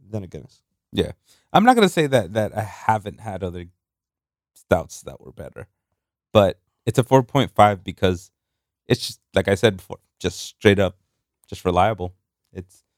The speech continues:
Speaker 2: it's like that, that one tool in your toolbox that, you know, it's beat up, but it still does better than some of the newest, fanciest tools you got there, you know?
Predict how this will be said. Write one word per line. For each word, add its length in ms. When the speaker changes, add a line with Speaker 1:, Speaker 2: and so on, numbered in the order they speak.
Speaker 2:
it's 180
like 160
that, 240
that 220
one 300
tool 480
in 80
your 120
toolbox 600
that, 300
you 80
know, 300
it's 140
beat 200
up, 200
but 180
it 120
still 280
does 320
better 300
than 200
some 220
of 80
the 80
newest, 540
fanciest 580
tools 280
you 80
got 260
there, 240
you 100
know? 220